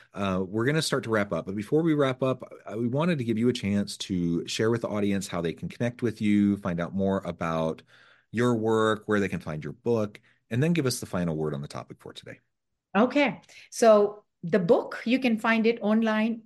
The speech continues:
Speaker 2: any of your local booksellers in Utah. Please go ask them if they're not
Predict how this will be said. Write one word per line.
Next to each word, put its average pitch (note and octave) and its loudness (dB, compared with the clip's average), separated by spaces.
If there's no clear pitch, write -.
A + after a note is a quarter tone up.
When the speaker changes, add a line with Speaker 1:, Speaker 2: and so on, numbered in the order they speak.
Speaker 2:
any A3 0
of G#3+ -4
your G3 2
local G#3 0
booksellers G#3+ -2
in G3 -2
Utah. G#3+ -2
Please G#3+ -4
go G3+ 0
ask G3 -6
them F#3+ -4
if F3+ -6
they're F#3 2
not F#3 -4